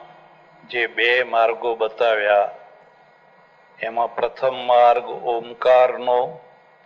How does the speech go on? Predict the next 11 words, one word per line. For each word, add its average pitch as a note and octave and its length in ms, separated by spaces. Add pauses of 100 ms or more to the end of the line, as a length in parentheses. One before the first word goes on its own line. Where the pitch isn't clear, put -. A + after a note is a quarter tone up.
(260)
અને A2+ 240
દ્વિતીય A#2+ 560
માર્ગ A#2 600 (920)
બ્રહ્મા, A#2+ 520
વિષ્ણુ, A#2+ 560
મહેશથી A2+ 840
માંડીને A2+ 720 (1300)
છેક B2+ 360
અવતારો B2 600
સુધીનો A#2 880 (1080)
બતાવ્યો. A2+ 480